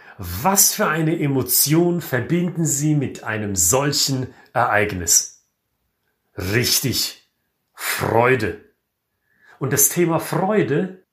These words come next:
das ist das Thema der heutigen zwanzigsten Episode. Die Feel Good Story. Positive Emotion pur, denken sich die meisten genau in diesem Augenblick. Aber stopp,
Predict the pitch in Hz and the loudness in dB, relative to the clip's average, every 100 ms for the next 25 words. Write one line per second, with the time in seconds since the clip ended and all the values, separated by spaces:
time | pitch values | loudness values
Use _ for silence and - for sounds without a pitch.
0 | - 160 135 - - 131 - - - _ | -6 -2 2 2 0 0 0 0 -6 _
1 | 135 110 - - 120 113 113 110 - - | -6 0 -2 0 -4 -2 -4 -6 -12 -4
2 | 101 92 120 113 113 113 113 110 110 - | -4 -2 -2 -2 -4 -8 -8 -8 -10 -2
3 | - - 101 101 101 113 - - - 113 | 0 2 0 0 0 0 2 0 -2 -10
4 | 110 107 - 107 90 101 95 80 _ _ | -8 -8 -6 -8 -6 -6 -6 -10 _ _
5 | - _ - 113 104 101 - - - 143 | -20 _ -10 -8 -8 -12 -14 -10 -4 0
6 | 139 139 135 - - 92 85 120 117 - | 2 2 0 -12 -16 -12 -4 -2 -2 -4
7 | - - - - - 123 107 95 87 - | -14 -10 2 2 4 2 2 0 -6 -14
8 | _ _ - - 240 240 220 165 196 180 | _ _ -16 -6 -4 -2 -4 -4 -4 -2
9 | 165 190 165 165 165 160 175 165 165 - | -2 -2 0 2 0 0 2 2 0 -4
10 | - 240 170 92 - _ _ - - 208 | 0 2 2 0 -10 _ _ -8 -6 -6
11 | 208 196 165 160 - 147 123 110 101 - | -4 -2 0 0 -2 -2 -2 0 2 2
12 | - 110 98 113 120 147 151 147 143 147 | 0 -8 -6 -4 -2 -2 -2 -2 -2 -2
13 | 143 170 160 156 170 180 - 151 131 - | 0 0 0 -2 0 0 2 2 0 0
14 | - - 113 - | -4 -2 -2 -2